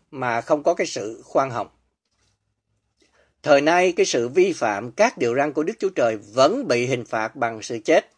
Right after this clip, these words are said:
Nhưng cảm tạ Chúa, nhờ Đức Chúa Giêsu Christ đã chết thay cho mọi tội nhân, nên những kẻ vi phạm luật pháp của Đức Chúa Trời không còn bị xử chết. Trái lại, họ được ban cho cơ hội để ăn năn.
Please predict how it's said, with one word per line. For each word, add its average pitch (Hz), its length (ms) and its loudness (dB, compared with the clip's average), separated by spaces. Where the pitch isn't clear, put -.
Nhưng 143 360 -4
cảm 127 160 -4
tạ 107 140 0
Chúa, 135 400 -4
nhờ 113 280 -2
Đức 135 160 0
Chúa - 80 2
Giêsu 165 320 0
Christ 190 180 -2
đã - 100 -2
chết - 320 -4
thay 143 260 0
cho 127 140 -2
mọi 104 200 -8
tội 104 180 -10
nhân, 123 340 -4
nên 131 340 0
những 117 180 -8
kẻ 110 200 -4
vi 139 180 0
phạm 101 280 -8
luật 101 140 -14
pháp 151 240 -4
của 139 80 -6
Đức 151 180 -2
Chúa 151 80 -4
Trời 98 380 -8
không 131 340 -4
còn 101 280 -6
bị 98 220 -10
xử 101 260 -14
chết. 135 260 -2
Trái 165 160 2
lại, 107 300 -2
họ 123 100 -4
được 127 220 -2
ban 156 260 2
cho 156 180 6
cơ 147 200 2
hội 104 300 -2
để 104 200 -6
ăn 127 240 -8
năn. 120 180 -6